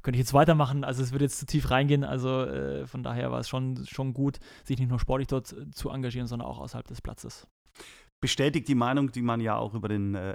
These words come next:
Speaker 2: F C Sankt Pauli hat und, äh, der ja auch, äh, was ja auch ständig bestätigt wird,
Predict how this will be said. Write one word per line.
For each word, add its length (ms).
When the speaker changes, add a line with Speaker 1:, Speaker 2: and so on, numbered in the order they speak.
Speaker 2:
F 180
C 140
Sankt 240
Pauli 240
hat 260
und, 480
äh, 280
der 180
ja 120
auch, 140
äh, 340
was 480
ja 60
auch 80
ständig 320
bestätigt 500
wird, 220